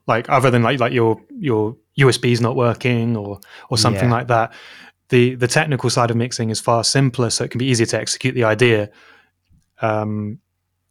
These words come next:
Speaker 1: but yeah, I, I, I think in some ways it's good because there's not the financial investment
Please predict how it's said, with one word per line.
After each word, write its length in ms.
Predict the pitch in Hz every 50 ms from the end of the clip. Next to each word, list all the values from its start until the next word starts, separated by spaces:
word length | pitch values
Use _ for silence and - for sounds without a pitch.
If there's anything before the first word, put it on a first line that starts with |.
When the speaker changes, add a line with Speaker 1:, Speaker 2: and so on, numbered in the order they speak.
| _ _ _ _ _ _ _ _ _ _ _ _ -
Speaker 1:
but 80 | - 202
yeah, 260 | 226 247 233 196 151
I, 220 | 151 143 - 160
I, 40 | 151 -
I 120 | - 170
think 540 | 147 - 180 170 160 160 180 - - - _ _ _ _ _ _ _ _ _ _ _ -
in 60 | 175
some 180 | 165 - 247 220
ways 160 | 208 165 143
it's 120 | 160 151
good 240 | - 240 233 160 -
because 720 | - 139 - - 143 139 139 135 123 - - - - - _ _ _ _ _ _ _ _ _ _ _ _ _ _ _ -
there's 160 | 139 120 113
not 140 | 131 143 151
the 60 | 127
financial 440 | - 139 131 135 135 135 - - 120
investment 640 | 117 117 123 123 - - - 120 113 113 123 -